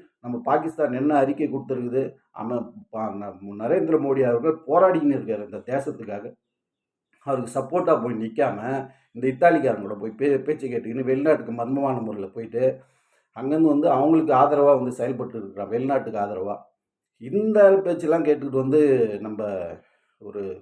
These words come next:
ஒரு இது, ஒரு மோடியை குறை சொல்றேன்னா இந்த தேசத்தை குறை சொல்றதுக்கு சமம். அவ்வளவுதான். நீ பா ஜ கவை மட்டும் குறை சொல்லல. ஒரு அப்பழுக்கப்பட்ட ஒரு மோடி பிரதமரா இருக்கும்போது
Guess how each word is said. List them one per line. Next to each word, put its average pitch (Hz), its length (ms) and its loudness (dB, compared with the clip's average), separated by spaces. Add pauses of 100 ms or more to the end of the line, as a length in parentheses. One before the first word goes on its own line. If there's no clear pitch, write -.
(120)
ஒரு 98 240 -10
இது, - 240 -12 (240)
ஒரு 98 160 -12
மோடியை 151 400 0
குறை 135 260 -2
சொல்றேன்னா 131 320 -4
இந்த 127 160 -4
தேசத்தை 147 460 0
குறை 117 260 -4
சொல்றதுக்கு 104 400 -10
சமம். 120 440 -10 (460)
அவ்வளவுதான். 101 360 -6 (300)
நீ 101 120 -16
பா 107 240 -2
ஜ 156 180 0
கவை 151 180 0
மட்டும் 143 280 -6
குறை 127 200 -4
சொல்லல. 98 280 -10 (420)
ஒரு 98 160 -10
அப்பழுக்கப்பட்ட 156 800 0 (140)
ஒரு 117 200 -4
மோடி 156 340 0 (160)
பிரதமரா 143 480 2
இருக்கும்போது 131 680 0